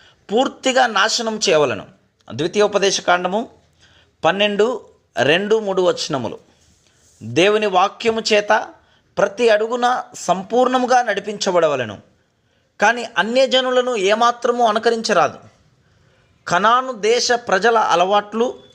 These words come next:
ఆచారముల చొప్పున వారు నడిపించబడకూడదు. లేని యెడల వారు అన్య దేవతలను మ్రొక్కుటకు శోధించబడుదురు. ప్రస్తుతము క్రైస్తవులలో కూడా అదే జరుగుతున్నది.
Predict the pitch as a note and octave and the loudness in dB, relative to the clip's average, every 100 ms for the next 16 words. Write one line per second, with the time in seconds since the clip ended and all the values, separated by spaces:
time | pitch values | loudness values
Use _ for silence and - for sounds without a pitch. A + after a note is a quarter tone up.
0 | _ C3 E3+ F#3 G#3+ G3+ G3+ G3+ G3 F#3+ | _ 0 0 2 0 0 0 -4 -4 -6
1 | G3+ A3 B3 - D3+ E3 E3 D#3+ F3+ A3 | 0 0 0 -6 0 2 2 0 -2 -2
2 | A3 G#3+ F#3 F3 F3 D3+ A#2 - - _ | -2 0 2 0 0 0 0 -8 -16 _
3 | _ _ _ _ _ _ _ B2+ D3 F#3+ | _ _ _ _ _ _ _ 0 2 2
4 | B3 C4+ B3 A3+ G#3 A#3 - D#3 F3+ G3+ | 2 0 0 2 0 0 -6 0 2 2
5 | A3 - C#3+ E3+ A#3 C4 G#3 G#3+ A3 A#3 | -2 -6 -6 -4 0 0 2 2 2 0
6 | A3+ A3 G#3+ F#3 E3 E3+ A#3 A3+ G#3 G#3+ | -6 -6 -6 -2 -2 0 0 -2 -4 -4
7 | - G#3 A3+ G#3 G3 F#3+ C3+ - - _ | 0 0 0 -4 0 0 0 -6 -10 _
8 | _ _ _ _ _ _ - G3 A3 - | _ _ _ _ _ _ -2 -2 -2 -6
9 | B3+ B3 B3+ B3+ F#3+ G#3 A3+ - - A#3 | -4 -2 -2 -2 0 0 -2 -2 0 2
10 | A3+ G#3+ G3+ G3 G3 F#3 F3+ E3+ D#3 B2 | 2 2 2 2 0 0 0 -4 -4 -4